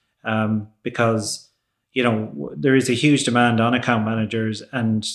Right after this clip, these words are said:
um, selling is, you know, I suppose their number one priority at the end of the day, rather than, uh, trying to figure out what tier a partner is on. So when you give, you know, your account manager that, uh, information at their fingertips, they become much more focused on sales than they do on operational activities,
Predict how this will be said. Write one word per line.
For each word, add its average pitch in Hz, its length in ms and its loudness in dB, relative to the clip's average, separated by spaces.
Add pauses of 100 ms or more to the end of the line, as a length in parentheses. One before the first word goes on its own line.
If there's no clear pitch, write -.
(160)
um, 110 420 -2
selling 120 400 4
is, 107 380 -2
you 127 80 -2
know, 104 260 -4
I 120 40 -8
suppose 110 320 -2
their 110 140 -2
number 110 220 0
one 110 200 0
priority 113 500 -2
at 110 80 -6
the 117 60 -6
end 113 140 -2
of 107 100 -10
the 104 80 -14
day, 110 280 -2
rather 113 340 -4
than, 113 200 -2 (120)
uh, 107 260 -8
trying 120 180 0
to 110 60 0
figure 117 300 -2
out 107 180 -2
what 113 200 -2
tier 113 280 -2
a 107 40 -4
partner 110 440 -4
is 107 140 -6
on. 110 320 -8 (400)
So 127 180 2
when 127 100 4
you 143 180 6
give, - 480 -2
you 123 140 -6
know, 110 140 -2
your 113 180 -2
account 117 280 0
manager 110 520 -2
that, 110 280 -2 (680)
uh, 113 220 -4 (100)
information 123 440 2
at 110 80 -2
their 107 80 -4
fingertips, 127 720 0
they 117 420 0
become 120 280 -2
much 117 220 -2
more 110 140 0
focused 113 380 -2
on 104 120 -2
sales 110 420 -2
than 107 120 -6
they 110 80 0
do 107 240 -6
on 104 80 -8
operational 107 600 -6
activities, 107 680 -6